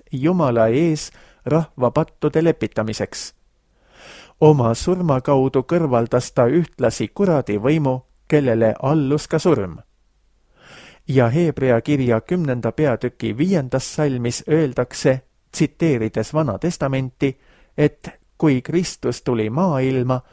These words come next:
siis valmistas Jumal talle ihu. Ehk lihtsalt öeldes, selleks, et lepitada inimesi,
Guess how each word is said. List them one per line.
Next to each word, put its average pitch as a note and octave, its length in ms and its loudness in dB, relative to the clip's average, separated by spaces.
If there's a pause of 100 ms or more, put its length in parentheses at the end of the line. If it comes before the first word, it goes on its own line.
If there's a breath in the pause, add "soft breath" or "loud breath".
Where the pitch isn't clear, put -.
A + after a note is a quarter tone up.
(180 soft breath)
siis B2 540 0 (120)
valmistas B2+ 800 -2
Jumal C3+ 480 -2
talle C#3+ 440 0
ihu. A2+ 360 -4 (2000 soft breath)
Ehk C3 400 0 (120)
lihtsalt D#3+ 680 0
öeldes, C#3+ 580 0 (400)
selleks, E3 760 0
et D3 200 -2
lepitada B2 640 0
inimesi, D3 680 0